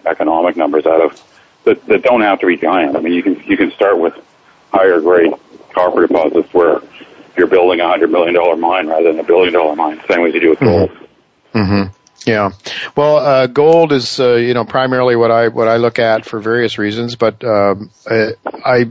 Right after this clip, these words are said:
Speaker 2: have to ask you about, uh, you follow other things as well, and we, uh,
Speaker 1: Yeah.
Speaker 2: we've only got a couple of minutes left here yet, but, um, I know, uh, that, you know, Bob Bishop, who handed off his letter when he retired to you and your brother David,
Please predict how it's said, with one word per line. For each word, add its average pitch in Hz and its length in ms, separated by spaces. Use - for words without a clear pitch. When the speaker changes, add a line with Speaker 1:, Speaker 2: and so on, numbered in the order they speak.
Speaker 2:
have 139 260
to 127 100
ask 123 260
you 131 40
about, 113 260
uh, 107 40
you 113 240
follow 135 540
other 117 180
things 95 320
as 90 140
well, 98 220
and 104 80
we, 101 160
uh, - 220
Speaker 1:
Yeah. 107 220
Speaker 2:
we've 117 180
only 123 200
got 120 160
a 110 40
couple 113 220
of 104 80
minutes 104 320
left 104 220
here 101 160
yet, 92 280
but, 110 260
um, 104 420
I 123 120
know, 143 960
uh, - 40
that, 117 360
you 127 60
know, 113 80
Bob 117 320
Bishop, 117 440
who 104 500
handed 120 420
off 107 360
his 104 260
letter 104 380
when 101 120
he 98 120
retired 101 560
to - 120
you 104 180
and 101 60
your 95 100
brother 101 280
David, 110 440